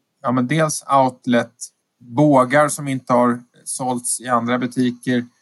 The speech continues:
men framförallt skapar ett second hand-flöde.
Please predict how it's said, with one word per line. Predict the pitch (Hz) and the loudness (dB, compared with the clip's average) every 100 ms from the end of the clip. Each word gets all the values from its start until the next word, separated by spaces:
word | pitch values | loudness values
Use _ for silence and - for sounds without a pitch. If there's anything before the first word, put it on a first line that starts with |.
| _ _ _ - | _ _ _ -4
men | 131 135 135 | 2 2 2
framförallt | - 139 139 135 135 143 165 143 | 0 2 2 0 2 2 2 -4
skapar | - - 143 135 123 | -12 0 0 2 0
ett | 120 | -2
second | 120 127 120 123 120 | -4 -10 -4 -2 0
hand-flöde. | 139 120 117 107 _ - 147 170 156 123 | 0 0 -2 -8 _ -2 2 4 2 0